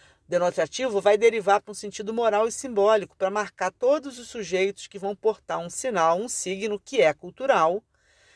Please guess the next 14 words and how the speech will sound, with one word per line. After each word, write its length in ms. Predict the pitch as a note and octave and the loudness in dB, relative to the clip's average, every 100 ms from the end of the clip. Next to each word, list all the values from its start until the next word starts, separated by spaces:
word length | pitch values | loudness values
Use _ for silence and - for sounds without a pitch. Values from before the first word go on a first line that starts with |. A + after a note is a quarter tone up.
| _ | _
que 100 | B3 | 4
vai 140 | C4+ | 4
ser 140 | - C4 | 4 -8
interpretado 640 | A#3+ B3+ A#3 A3+ A#3 G#3+ | -6 -4 -4 -4 -4 -6
como 200 | B3 A#3+ | -10 -8
negativo, 760 | A#3+ B3 B3+ - A3 F3 D3 C#3+ | -6 -6 -6 -6 -6 -6 -10 -12
por 140 | - F3+ | -6 -4
incomodar 760 | F#3+ A3 G#3+ G#3 D#3 F#3 A3 | -2 -2 2 0 2 2 2
o 40 | F#3+ | 2
olhar, 400 | E3 D3+ C#3+ C#3+ | -2 -2 -6 -8
né? 200 | F3+ G#3+ _ - - | -8 -8 _ -20 -20
E 60 | F#3+ | -12
por 240 | A#3 G3 | -4 -2
isso, 340 | A3+ - C4+ | -2 -4 -8